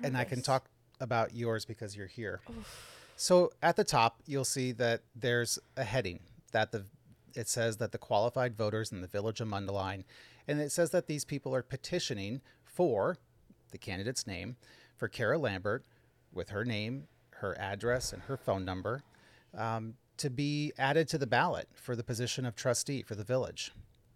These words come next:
Speaker 1: and that she's selected for the full term. Unexpired term would be if somebody resigned prior to the f-
Speaker 2: Right.
Speaker 1: two-year mark, then there would be an open two-year term, and somebody could run for that position. So then um,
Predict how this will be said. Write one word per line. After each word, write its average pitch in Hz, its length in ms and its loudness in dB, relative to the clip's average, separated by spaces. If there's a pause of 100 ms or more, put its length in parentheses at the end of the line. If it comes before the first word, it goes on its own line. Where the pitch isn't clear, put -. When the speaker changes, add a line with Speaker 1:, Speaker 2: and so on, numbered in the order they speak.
(120)
Speaker 1:
and 113 140 -2
that 123 180 -2
she's - 200 -4
selected 120 360 -2
for 120 120 -4
the 110 80 -2
full 117 260 0
term. - 380 -4 (280)
Unexpired 147 640 2
term 135 240 -2
would 117 160 -6
be 127 340 -4 (540)
if 113 100 -6
somebody 127 340 -2
resigned 117 640 -2
prior 107 360 -2
to - 180 -10
the 98 80 -6
f- - 180 -14
Speaker 2:
Right. 135 140 -14 (280)
Speaker 1:
two-year 127 440 0
mark, 120 420 0
then 113 300 -8 (100)
there 123 140 0
would 107 100 -2
be 113 80 -2
an 107 100 -6
open 107 300 -6
two-year 104 380 -8
term, 101 380 -8 (440)
and 98 100 -6
somebody 98 280 -4
could 92 240 -10
run 92 160 -4
for 90 100 -8
that 90 200 -6
position. - 500 -10 (560)
So - 180 -2
then 180 440 0 (1700)
um, 123 380 0